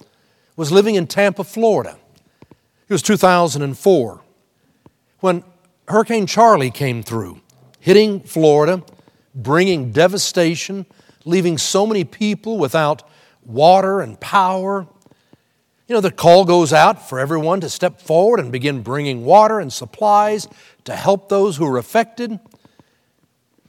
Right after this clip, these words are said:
And when Zach saw that request, he stepped to his mom and said, "I know we have water. Why don't we give it?"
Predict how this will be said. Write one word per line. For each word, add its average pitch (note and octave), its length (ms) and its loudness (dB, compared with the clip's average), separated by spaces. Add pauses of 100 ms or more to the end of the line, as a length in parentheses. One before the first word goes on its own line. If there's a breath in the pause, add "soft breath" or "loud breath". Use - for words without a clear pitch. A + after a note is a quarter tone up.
And F#3+ 120 0
when G#3 120 2
Zach A#3+ 340 0
saw B3 340 -2
that A#3+ 140 -6
request, D3 680 -2 (800)
he G#3 180 -4
stepped A#3+ 300 -4
to A#3 80 -4
his G#3+ 120 -2
mom B3 280 0
and F3 100 -6
said, E3 300 0 (400 soft breath)
"I G3 140 -6
know A#3+ 140 2
we B3 280 4
have C#3+ 280 2
water. D#3+ 460 0 (560)
Why E3+ 240 -4
don't B3 240 -2
we D4 180 2
give B2+ 280 -2
it?" - 220 -16